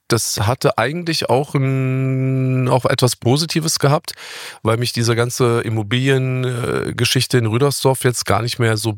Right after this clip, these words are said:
emotional irgendwie mitgenommen hat. Am Ende, keine Ahnung, nach zwei, drei, vier, fünf Jahren hast du halt gemacht, was gemacht werden musste.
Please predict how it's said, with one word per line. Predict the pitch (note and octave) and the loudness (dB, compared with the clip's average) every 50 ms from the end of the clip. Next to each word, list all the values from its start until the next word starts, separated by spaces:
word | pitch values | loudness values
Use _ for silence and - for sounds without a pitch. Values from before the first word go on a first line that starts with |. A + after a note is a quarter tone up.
| - | -4
emotional | - A#2 A#2 C3 C#3+ - - - C3+ C3 B2+ A2+ | -2 0 0 0 0 0 0 0 2 2 2 0
irgendwie | A2 A2+ G#2+ G2+ | 0 -2 -2 0
mitgenommen | G2 - - - C#3+ C#3+ C#3+ C#3+ C3+ | -2 -2 -2 -2 -2 0 0 0 0
hat. | C3+ C#3+ - - - - - - - - - - - - - | 0 -2 -2 -6 -12 -16 -16 -16 -16 -16 -16 -16 -18 -20 -6
Am | - G#2+ G2+ G2+ | -2 -2 0 0
Ende, | - A2+ A#2+ B2 A#2+ A#2+ A#2 A2+ - - G#2+ | 0 0 0 0 0 0 0 -2 -4 -6 -4
keine | - G#2 F#2+ F#2+ | -2 -2 0 0
Ahnung, | F#2+ G#2 G2+ F#2 | 0 0 -2 -2
nach | E2 | -4
zwei, | - - - G#2 G2+ G2+ | -6 -4 -2 0 0 0
drei, | G2+ F#2+ G2+ G2 | 0 0 0 -2
vier, | F2+ - - G#2+ F#2+ | -2 -2 -2 -2 -2
fünf | - A#2 G#2+ G#2+ - | 0 -2 -2 0 2
Jahren | G2+ F#2+ G#2 A2+ A2 G2 G2+ G#2+ - A2 | 2 2 2 2 -2 -4 -6 -6 -6 -6
hast | A#2 A2 G#2+ - - | -6 -6 -4 -2 0
du | A2+ G2+ | 0 0
halt | G#2+ - | 0 0
gemacht, | - G2+ F#2+ G#2 - - | 0 0 0 0 0 -2
was | A2+ A2 - - _ | -2 -2 -2 -4 _
gemacht | - G2+ G2 G#2 G2 - | 0 0 0 0 -2 -2
werden | G#2 G2 G2+ | -2 0 0
musste. | A2 A#2 - - - A#2 | 0 0 0 0 0 0